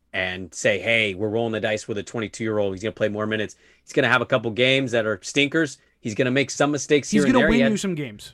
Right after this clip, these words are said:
Speaker 1: but he's also going to win you games or keep you around in a lot of games.
Speaker 2: Think about this. They are seven games into the season. In each of their wins, he has been an, an integral part of that.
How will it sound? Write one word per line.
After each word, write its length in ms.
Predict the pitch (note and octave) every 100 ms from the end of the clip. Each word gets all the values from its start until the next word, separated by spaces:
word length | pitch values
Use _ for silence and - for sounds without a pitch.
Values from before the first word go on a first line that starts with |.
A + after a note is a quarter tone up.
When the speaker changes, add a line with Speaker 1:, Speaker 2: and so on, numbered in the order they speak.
| _
Speaker 1:
but 140 | - B2
he's 180 | D3+ D3
also 300 | E3 D#3+ D3
going 260 | C3+ C3+
to 80 | B2+
win 220 | B2 D3
you 100 | D3
games 320 | B2 C3 B2
or 60 | A2+
keep 260 | - C3+ B2
you 100 | A2+
around 540 | G2 G#2+ B2 C3 A#2
in 60 | G2+
a 60 |
lot 180 | F#2 E2+
of 60 | D#2+
games. 420 | F2 E2 - - _ _ _ _ -
Speaker 2:
Think 160 | B3
about 200 | G#3+ D#3
this. 140 | A2+ -
They 120 | G#3+
are 80 | C4
seven 340 | - F3+ F3
games 220 | D3 C#3
into 100 | C3+
the 100 | A2+
season. 460 | - A#2+ A#2+ C#3 D3+ _ _ _ _ _ _ _ _ -
In 140 | D#3
each 240 | D3 F3+ A3
of 100 | E3
their 180 | F3 D#3
wins, 640 | B2+ C#3+ G#3 G#3+ - - _ _ _ _ _ _ _ _ _ _ _ _ _ _
he 260 | - F#3 F3
has 200 | D#3+ A#2+
been 320 | B2+ C#3 A#2+
an, 140 | A2+ -
an 220 | A#2+ A#2+ A2 _ _ _ _
integral 340 | E3+ D#3+ - B2+
part 220 | A2+ G#2+
of 80 | -
that. 200 | -